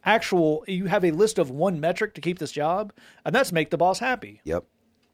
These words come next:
Speaker 1: So if you go to the boss and say, "How, how are we feeling?" They say, "Well, y-, you know, quarterly report time," and say, "Well, uh, most, mostly we're happy. If you like, you know, you could do better in this, this, and that, and really like the way you do that." That's cool.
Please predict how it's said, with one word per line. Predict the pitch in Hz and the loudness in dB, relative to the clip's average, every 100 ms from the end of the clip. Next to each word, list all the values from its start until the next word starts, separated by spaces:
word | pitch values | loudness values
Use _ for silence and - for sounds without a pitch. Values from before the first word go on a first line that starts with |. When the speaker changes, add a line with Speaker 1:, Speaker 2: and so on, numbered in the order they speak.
| _ - - - | _ -20 -20 -8
Speaker 1:
So | - 202 | 4 4
if | 180 | 6
you | |
go | 180 277 | 4 4
to | 202 | 4
the | |
boss | 165 254 262 208 | 2 4 4 0
and | 170 | -2
say, | 185 156 | 2 4
"How, | 160 202 | 4 2
how | 165 196 | 4 4
are | |
we | 185 | 4
feeling?" | 156 226 208 | 4 4 4
They | |
say, | 175 175 | 4 2
"Well, | 160 240 277 240 | 2 2 2 2
y-, | 180 170 170 | -2 -6 -4
you | 156 151 | -4 -2
know, | 156 139 | -2 -4
quarterly | - 202 190 175 165 | 0 2 4 2 2
report | 147 208 220 | -2 0 0
time," | 185 147 156 | -2 -6 -6
and | 151 | -4
say, | 143 | -2
"Well, | 139 175 185 | 0 0 0
uh, | 165 165 _ _ - _ - | -2 -6 _ _ -20 _ -4
most, | 151 226 226 240 175 | 4 4 4 -4 0
mostly | 180 226 240 | 4 4 4
we're | 220 | 4
happy. | 185 196 202 233 | 6 4 2 -2
If | 196 | 0
you | 175 | 2
like, | 175 165 | 0 0
you | |
know, | 160 | 0
you | 170 156 | 0 -2
could | 156 | -2
do | |
better | 156 160 160 | 2 4 4
in | 151 | 2
this, | - | -2
this, | 160 143 | -2 -4
and | 143 | -2
that, | 214 | -2
and | 214 | 0
really | 165 | 0
like | 160 147 | 0 0
the | |
way | 147 | -4
you | 143 | -2
do | 139 | 0
that." | 170 254 - _ _ - | 0 0 -8 _ _ -2
That's | 247 - | -2 0
cool. | 247 311 403 | -2 -2 -4